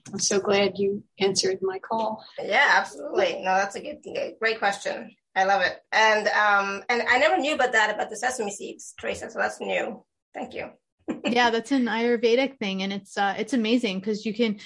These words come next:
Speaker 3: that's a, a great thing for anyone who's concerned about calcium too. You can just, you know, it's a great way to, to bring your calcium levels to normal.
Speaker 1: Where ca-, where can I purchase those? At a, at a, uh, health food store?
Speaker 3: Yeah,
Speaker 1: Sesame
Speaker 3: generally
Speaker 1: Street?
Speaker 3: any store. Any,
Speaker 1: Any
Speaker 3: any
Speaker 1: store?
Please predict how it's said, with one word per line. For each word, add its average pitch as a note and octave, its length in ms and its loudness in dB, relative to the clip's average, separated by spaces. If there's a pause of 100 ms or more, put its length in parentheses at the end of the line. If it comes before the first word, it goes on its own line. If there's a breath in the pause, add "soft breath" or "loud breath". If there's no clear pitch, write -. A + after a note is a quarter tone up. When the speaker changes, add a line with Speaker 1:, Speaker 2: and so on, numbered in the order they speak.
(320 loud breath)
Speaker 3:
that's A#3+ 240 4
a, B3 160 4 (160)
a B3 60 8
great B3 240 6
thing C4 140 6
for - 140 -4
anyone A#3 320 6
who's A3 200 0
concerned A3 360 0
about G3 220 2
calcium G3+ 500 -2
too. F#3+ 340 -2
You G#3 100 -2
can G#3 200 0
just, - 460 -4 (200)
you A3+ 160 -2
know, G#3+ 80 0
it's G#3+ 100 -4
a A3 40 0
great G#3 240 0
way G3 180 0
to, G3 320 -4 (140)
to G3 280 -2
bring G3 240 -4
your F#3 100 -4
calcium G3+ 460 -4
levels G3 340 -8
to G#3 120 -10
normal. F#3+ 340 -6
Speaker 1:
Where - 380 4
ca-, - 160 2
where A#3+ 200 8
can D4+ 140 4
I A3 100 8
purchase - 480 4
those? F3 320 6
At F3+ 100 10
a, E3+ 220 6 (120)
at F3 100 4
a, E3+ 260 4
uh, E3 200 0
health G3+ 300 0
food B3 180 -6
store? B3 340 0
Speaker 3:
Yeah, F#4 160 0
Speaker 1:
Sesame A3+ 280 -2
Speaker 3:
generally C#4+ 320 8
Speaker 1:
Street? A#3+ 100 4
Speaker 3:
any D4+ 140 8
store. F#3+ 460 -2 (260)
Any, A#3+ 360 0
Speaker 1:
Any A3+ 180 0
Speaker 3:
any A#3+ 120 2
Speaker 1:
store? F#3+ 320 0